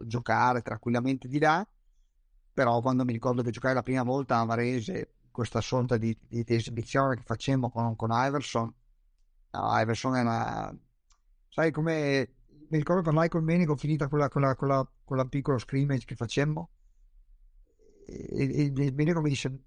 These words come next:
"Mi sembrava di andare all'allentatore". <laughs> E gli dico: "Menico, hai ragione. Menico ogni tanto era geniale, mi sembrava di andare all'allentatore", perché rispetto, lui andava a una velocità che era,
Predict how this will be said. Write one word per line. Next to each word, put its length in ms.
"Mi 160
sembrava 480
di 100
andare 300
all'allentatore". 920
<laughs> 40
E 100
gli 120
dico: 200
"Menico, 280
hai 100
ragione. 420
Menico 320
ogni 140
tanto 220
era 100
geniale, 500
mi 100
sembrava 640
di 100
andare 360
all'allentatore", 1300
perché 200
rispetto, 500
lui 120
andava 220
a 40
una 80
velocità 600
che 200
era, 720